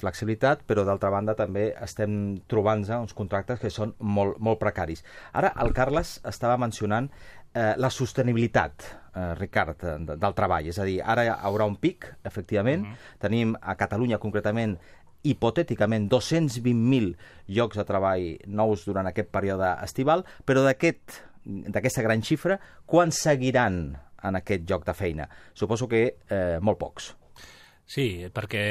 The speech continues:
Speaker 2: eh, el turisme té un, una estacionalitat important, sobretot a, a, al nostre país, i per tant això, això és evident. Eh, lo que passa que sí que és veritat que abans es parlava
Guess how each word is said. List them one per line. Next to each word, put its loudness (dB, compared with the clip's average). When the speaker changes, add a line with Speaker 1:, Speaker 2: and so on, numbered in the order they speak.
Speaker 2:
eh, -6
el -6
turisme 0
té -2
un, -2
una -2
estacionalitat -4
important, -4
sobretot -8
a, -2
a, -8
al -12
nostre -8
país, -4
i -14
per -12
tant -6
això, -8
això -10
és -6
evident. -4
Eh, -2
lo -4
que -4
passa -2
que 0
sí -4
que 0
és -4
veritat -2
que 0
abans -8
es -12
parlava 0